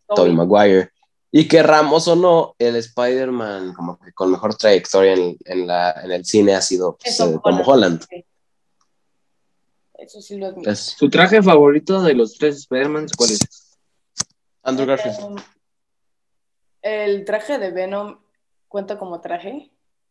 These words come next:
Speaker 3: No. De los
Speaker 1: Ah.
Speaker 3: Spider-Man,
Speaker 2: De hecho,
Speaker 3: ¿no?
Speaker 2: sí. De hecho, sí cuenta, porque acuérdate que traje negro.
Speaker 1: Ah, bueno, entonces,
Speaker 3: Pero no es
Speaker 1: en mi
Speaker 3: Spider-Man.
Speaker 1: top,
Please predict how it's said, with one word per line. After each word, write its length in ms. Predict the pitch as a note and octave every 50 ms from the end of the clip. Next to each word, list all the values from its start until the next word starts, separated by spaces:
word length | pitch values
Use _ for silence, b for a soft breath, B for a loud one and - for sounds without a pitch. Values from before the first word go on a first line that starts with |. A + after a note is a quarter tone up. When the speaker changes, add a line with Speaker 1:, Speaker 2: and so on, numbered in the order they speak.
| _ _
Speaker 3:
No. 520 | - C#3 C#3+ D#3 D3+ C3 B2 B2 A#2+ - _ _ _ _ _ _ _ _ _ _ _ _
De 80 | - B2
los 140 | B2 A#2 A2+
Speaker 1:
Ah. 40 | A#2+
Speaker 3:
Spider-Man, 340 | A#2 - B2+ B2+ D3 D#3 -
Speaker 2:
De 60 | A2+
hecho, 140 | - G3 F#3+
Speaker 3:
¿no? 140 | F3+ F3+ E3+
Speaker 2:
sí. 800 | A3 - - - - - B2+ B2 A#2 A2+ A2 G#2 G#2 G#2+ A2 G#2+ - _ _ _ _ _ _ _
De 300 | _ - - G#2 G#2 A2+
hecho, 140 | A2 - C3+
sí 100 | C3 B2+
cuenta, 360 | A#2 A#2+ A2+ A2 G#2+ A2+ A2 F2+
porque 160 | G#2+ G2+ F#2
acuérdate 400 | F2 G#2 G#2 G2+ - G2+ G2 F#2
que 320 | - F2 D#2+ D#2+ D#2+ D2+ D2
traje 280 | - E2 F2 F2+ F2
negro. 300 | E2+ E2 E2+ E2+ F2 - _ _ _ _ _ _ _ _ _ _ _ _
Speaker 1:
Ah, 220 | - A#3 A#3+ A#3 A3+
bueno, 180 | A3+ A#3 A3+ A3
entonces, 540 | G#3+ A3+ A#3+ A#3+ A#3 C4 C4 B3+ - - -
Speaker 3:
Pero 180 | - - G#2
no 140 | G#2+ G#2+ B2
es 60 | B2+
Speaker 1:
en 60 | C3+ B2+
mi 60 | -
Speaker 3:
Spider-Man. 360 | - B2+ C3 C3+ C3+ C3+ C3
Speaker 1:
top, 160 | B2+ B2 -